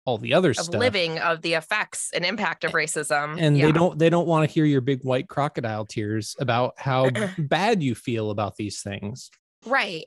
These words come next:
Speaker 2: And, and I think a lot of people, and a, a lot of the circles that I'm in with white people, those crocodile tears are, are earnest. Like, I, I,
Speaker 1: Right.
Speaker 2: I, like, I, they're, they're genuinely wanting to know what to do.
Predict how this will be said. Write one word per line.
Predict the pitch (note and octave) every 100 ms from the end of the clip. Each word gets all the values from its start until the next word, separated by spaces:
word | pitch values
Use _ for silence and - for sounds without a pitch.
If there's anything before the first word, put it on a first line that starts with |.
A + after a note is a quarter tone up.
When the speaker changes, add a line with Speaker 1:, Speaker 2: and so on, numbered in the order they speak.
| -
Speaker 2:
And, | B3+ -
and | C#4
I | C#4+
think | E4 G#4+
a | F#4+
lot | G#3+ G#3+ A#3
of | A3+
people, | A3 G#3 G#3
and | G3+ G#3
a, | G3+ -
a |
lot | F#3 A3+
of |
the | A#3
circles | G#3 F3+ F#3 F3+
that | E3+ E3
I'm | D#3+
in | D#3
with | D3+ D3+
white | D#3 -
people, | D3+ D3+ D3+ E3
those | G#3 B3 B3+
crocodile | D4+ D4+ D4+ A#3 G3+
tears | G3+ G3+ F3+ E3+ - _ _ _ _
are, | - - _ -
are | G#3+ -
earnest. | D4+ G3 - - - - - - _
Like, | G3 F#3
I, | - -
I, | G3 -
Speaker 1:
Right. | A2+ G2+
Speaker 2:
I, | - -
like, | G3 G3 F#3 -
I, | G3
they're, | F#3+ G#3+ G3+ F#3+ - _ _
they're | G#3+ G3+
genuinely | D#3 D#3 E3 A#3 G3 D#3+ D#3+ D3+ A2+ D2+ E3 _ _ _ _
wanting | F3 F3+ F#3 G3+ G3
to | -
know | F3 E3+ F3 D#3
what | D3 D3+ D3+ -
to | -
do. | D#3+ D#3 G3+ -